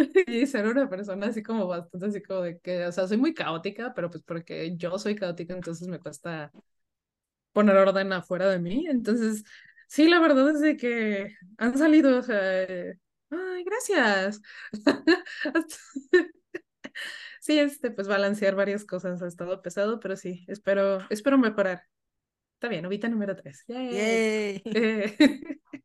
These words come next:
Speaker 2: Yo también quiero compartirles hoy, que ya luego les estaré compartiendo, pero yo tuve una experiencia muy bonita con, con mi bonsai, con mi perrita. Y creo que mi uvita número tres es esa.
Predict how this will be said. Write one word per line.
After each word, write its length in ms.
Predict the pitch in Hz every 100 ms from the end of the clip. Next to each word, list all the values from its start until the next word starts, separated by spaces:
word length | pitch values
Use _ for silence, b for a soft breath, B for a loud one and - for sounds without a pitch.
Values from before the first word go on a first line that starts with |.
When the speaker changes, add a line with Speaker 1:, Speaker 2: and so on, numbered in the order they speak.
| _ _ _ B B
Speaker 2:
Yo 280 | 220 202 220
también 340 | 214 226 208 208
quiero 760 | 196 196 196 196 185 170 175
compartirles 1000 | - 185 170 165 175 175 185 175 175 - _
hoy, 320 | 185 185 208
que 160 | 233 180
ya 120 | 190
luego 200 | 175 175
les 200 | 185 175
estaré 280 | - - 175
compartiendo, 720 | 175 180 160 - 170 175 214 233
pero 140 | 208
yo 60 | 220
tuve 140 | 277
una 80 | 269
experiencia 440 | 208 151 170 170
muy 140 | 180 165
bonita 380 | 165 156 156 156
con, 360 | 151 143 139 _
con 560 | - 156 151 151 151 151
mi 140 | 156
bonsai, 400 | 143 143 139 135
con 180 | - 135
mi 100 | 135
perrita. 500 | 135 143 151 151 - _ _ _ _ _ _ _ _ _ -
Y 1040 | 190 190 185 180 175 170 165 165 156 - _ _ _ _ _ _ -
creo 240 | 208 208
que 220 | 220 220
mi 140 | 196 175
uvita 260 | 170 180
número 320 | 175 175 160 160
tres 220 | 165 156
es 120 | 156
esa. 400 | 160 160 151 151